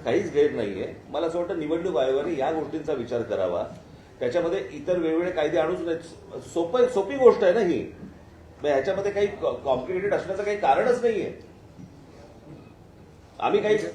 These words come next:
क्लिष्ट काही विषय बोलतच नाही आहोत की बाबा आम्ही मतदार याद्या दाखवलेल्या आहेत, मतदार याद्यांमध्ये बाबा घोळ आहे. थांबा ना, मी पण आलो पहिला.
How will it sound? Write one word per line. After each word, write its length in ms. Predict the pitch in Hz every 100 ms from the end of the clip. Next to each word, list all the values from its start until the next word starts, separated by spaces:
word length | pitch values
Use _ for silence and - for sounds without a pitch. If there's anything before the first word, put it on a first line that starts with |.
| 151 - - 160
क्लिष्ट 300 | 208 - 240
काही 300 | 226 226 196
विषय 260 | 180 226
बोलतच 440 | 190 190 240 240 233
नाही 180 | 196
आहोत 120 | 123 - - - - - - 165 190
की 60 |
बाबा 240 | 202 202 214
आम्ही 240 | 160 196
मतदार 280 | 190 208 214
याद्या 260 | 190 196
दाखवलेल्या 500 | 185 147 165 165 156
आहेत, 220 | 139 185 160
मतदार 260 | 160 180
याद्यांमध्ये 500 | 175 160 170 165 160
बाबा 200 | 165 160
घोळ 300 | 156 110 160
आहे. 280 | 143 107 101
थांबा 220 | 107 131 160
ना, 220 | 107 - - - - - - - - - 117
मी 100 | 139
पण 140 | 147
आलो 180 | 156 131
पहिला. 280 | 117 101